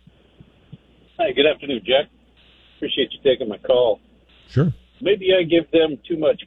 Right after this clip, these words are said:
Speaker 1: credit, but my take on it is, is that they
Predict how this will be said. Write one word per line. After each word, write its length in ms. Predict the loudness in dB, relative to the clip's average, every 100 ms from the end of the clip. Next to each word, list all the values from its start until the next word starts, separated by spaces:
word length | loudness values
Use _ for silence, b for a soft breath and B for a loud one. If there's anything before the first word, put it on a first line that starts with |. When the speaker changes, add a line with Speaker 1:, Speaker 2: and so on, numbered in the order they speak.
| -4
Speaker 1:
credit, 380 | -2 0 -2 -6
but 260 | -2 -2 -2 _
my 280 | -8 -4 -2
take 360 | 0 2 2 0
on 220 | -2 0
it 100 | 2
is, 220 | 2 2 0
is 100 | -12 -4
that 160 | -4 0
they 540 | 0 2 0 0 0